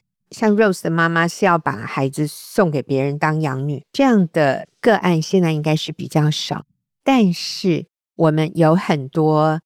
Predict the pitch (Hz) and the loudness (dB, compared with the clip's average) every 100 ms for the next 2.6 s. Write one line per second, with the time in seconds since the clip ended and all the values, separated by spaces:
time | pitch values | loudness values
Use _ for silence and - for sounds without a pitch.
0 | _ _ - 208 175 147 - - 170 170 | _ _ -2 2 2 0 -6 -2 0 0
1 | 175 - 185 190 - - 185 185 185 185 | -2 0 2 0 -2 -2 0 2 0 0
2 | 185 185 180 - 139 139 | 0 0 -2 -4 -2 -4